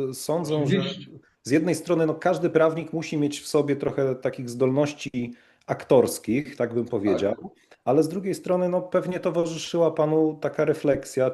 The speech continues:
Speaker 1: czy też obawa, ym, czy oto za bardzo pan nie poświęca tego prawniczego sakrum na rzecz takiego, e, profanum, bo
Speaker 2: Dobra.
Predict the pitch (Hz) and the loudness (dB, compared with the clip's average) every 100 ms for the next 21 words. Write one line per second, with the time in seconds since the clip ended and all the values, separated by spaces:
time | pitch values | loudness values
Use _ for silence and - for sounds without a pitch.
0 | - - 127 143 127 113 107 135 - - | -4 -8 -2 0 4 4 6 2 0 -12
1 | _ _ _ 123 120 123 123 120 123 123 | _ _ _ 0 0 2 0 0 0 -2
2 | 139 127 165 147 139 160 131 127 139 135 | -4 -4 0 2 4 4 2 4 4 4
3 | 143 131 135 135 135 - - 139 123 131 | 0 0 0 -2 -4 -10 0 2 2 0
4 | 127 120 - - 131 120 123 139 131 117 | 0 -2 -2 -2 -2 -2 -2 0 0 0
5 | - 110 - 127 147 139 113 120 - 117 | 2 2 4 2 2 0 2 0 -2 -6
6 | 117 107 123 143 - - _ - 120 123 | -2 4 4 4 -4 -20 _ -2 2 2
7 | 127 127 - 156 143 185 185 131 110 101 | 2 0 0 0 4 4 4 0 -2 -6
8 | - - - 120 123 131 139 139 127 | -8 -18 0 4 4 2 -4 2 2